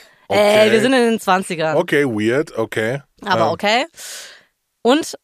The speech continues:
Speaker 2: nur lebende Kinder zählen. Das heißt also, Tod- und Fehlgeburten,
Speaker 1: Mhm.
Speaker 2: äh, würden nicht aufgezeichnet werden und damit auch nicht zählen. Die wortgenaue Begründung des Richters spare ich dir und uns, weil die ist wirklich sehr, sehr scheußlich.
Speaker 1: Ich finde das krass.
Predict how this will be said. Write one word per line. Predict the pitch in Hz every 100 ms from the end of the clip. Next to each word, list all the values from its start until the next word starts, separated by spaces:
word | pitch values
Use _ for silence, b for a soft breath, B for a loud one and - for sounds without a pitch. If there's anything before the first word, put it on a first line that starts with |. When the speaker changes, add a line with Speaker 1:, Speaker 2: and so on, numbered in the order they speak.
| _
Speaker 2:
nur | 214 226 233 - _
lebende | 190 202 175
Kinder | 165 165 165
zählen. | 156 - 170 190
Das | 185 190
heißt | 180 -
also, | 170
Tod- | 170 214 202
und | 170
Fehlgeburten, | 185 190 185 185 190 190 190 185
Speaker 1:
Mhm. |
Speaker 2:
äh, | 180 175 175
würden | - 185
nicht | 185 -
aufgezeichnet | 220 - 196 196 185
werden | - 175 180 180
und | 175 175 - _ -
damit | 175 175 175
auch | 170
nicht | 165 -
zählen. | - 220 254 294 B B B B _
Die | 185
wortgenaue | 220 - 208 196
Begründung | 196 190 220 208
des | 185 202
Richters | 214 196 -
spare | 185 196 190
ich | -
dir | 208
und | 196 175
uns, | 185 196 -
weil | 165 165
die | 175
ist | -
wirklich | 165 - 165 - - _
sehr, | 170 175 151
sehr | 147 143 -
scheußlich. | 175 - - - - - - _
Speaker 1:
Ich | -
finde | - 113
das | 139 -
krass. | - 120 - - -